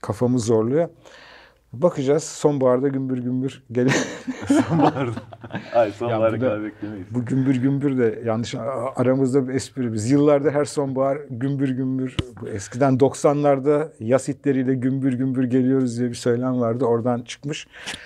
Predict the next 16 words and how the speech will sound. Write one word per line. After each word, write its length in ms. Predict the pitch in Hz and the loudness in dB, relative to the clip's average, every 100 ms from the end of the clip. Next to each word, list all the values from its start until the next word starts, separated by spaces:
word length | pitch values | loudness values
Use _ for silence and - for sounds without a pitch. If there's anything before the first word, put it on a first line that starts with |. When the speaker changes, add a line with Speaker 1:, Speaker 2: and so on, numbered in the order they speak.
| - - - - _ - - _ _ _ - | -20 -20 -20 -20 _ -20 -20 _ _ _ -2
Speaker 1:
Ki 140 | 196 | 0
aslında 500 | 151 - 180 208 185 - | 0 -2 -4 -2 -4 -8
sonbaharda 840 | - - 147 156 156 156 156 165 160 _ _ _ - | -12 0 0 2 4 4 2 -2 -8 _ _ _ -8
da 160 | 147 143 | -8 -6
tam 220 | - 147 143 _ | -8 -8 -8 _
planladığımız 540 | 131 139 143 143 156 | -4 -2 0 -2 -4
şekilde 360 | - 143 151 151 | -6 -8 -4 0
olmasa 380 | 160 147 123 147 | 0 0 -6 -4
da 140 | 185 190 - | -6 -8 -8
geldik 400 | 123 131 151 151 | 0 2 0 -4
yani. 300 | 127 117 147 143 _ _ - | -4 -2 -4 -12 _ _ -10
Speaker 2:
Evet. 200 | 101 120 - - - - _ - | -6 -6 -8 -18 -20 -20 _ -4
Bak, 0 | |
Speaker 1:
Bayağı. 180 | - - | -4 0
Speaker 2:
kanalımız 480 | 131 123 127 117 | 2 2 2 -2
var. 240 | 98 101 | -6 -10